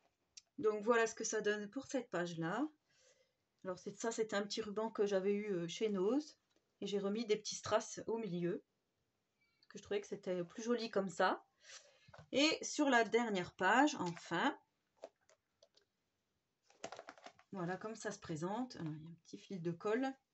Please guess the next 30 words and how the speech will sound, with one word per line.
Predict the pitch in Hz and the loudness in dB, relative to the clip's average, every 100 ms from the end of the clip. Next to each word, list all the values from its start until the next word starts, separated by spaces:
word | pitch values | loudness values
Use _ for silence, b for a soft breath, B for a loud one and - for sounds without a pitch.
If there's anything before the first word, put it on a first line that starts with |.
| b b b b b 269 | b b b b b 4
Ici, | 302 - 330 330 | 4 6 6 6
donc, | 254 269 | 6 4
j'ai | 269 | 4
fait | 262 269 | 4 4
une | 247 233 | 4 6
page, | 254 240 214 | 6 6 4
euh, | 185 | 2
plutôt | 175 - 208 226 202 180 175 160 | 0 -4 -6 2 4 6 2 -2
sobre, | - 214 277 214 | 2 4 4 2
on | |
va | 185 175 | 2 0
dire, | 202 311 254 | 2 0 0
hein, | |
parce | 240 - | -6 -6
que | 202 | -8
c'était | 202 - | -8 -8
quand | 190 | -2
même | 190 | 0
assez, | 208 214 226 208 | -2 -2 0 0
euh, | 175 | 0
chargé. | 170 269 240 202 214 415 _ b b b b b - | 0 2 2 2 2 0 _ b b b b b -6
Alors, | 190 196 | -4 0
celle-ci, | 233 220 320 | 0 2 2
par | 262 226 | 4 6
contre, | 294 277 | 4 6
elle | 180 | 2
est | 175 | 2
très, | - 359 | 2 0
très | - 254 | 2 4
haute. | 226 349 - | 4 0 -8